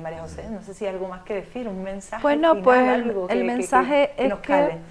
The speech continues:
Speaker 2: que aquí estamos para lo que necesitéis, que pretendemos ayudar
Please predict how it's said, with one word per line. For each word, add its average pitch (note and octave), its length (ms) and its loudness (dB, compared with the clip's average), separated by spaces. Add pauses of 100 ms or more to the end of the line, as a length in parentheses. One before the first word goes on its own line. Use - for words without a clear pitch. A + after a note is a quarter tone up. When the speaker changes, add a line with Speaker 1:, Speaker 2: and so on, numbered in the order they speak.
Speaker 2:
que B3+ 100 8
aquí B3+ 240 6
estamos C4+ 520 2
para B3 280 0
lo A#3 140 0
que A#3 140 -4
necesitéis, B3 880 -6
que G#3 880 -4
pretendemos G#3 580 -4
ayudar A3 680 0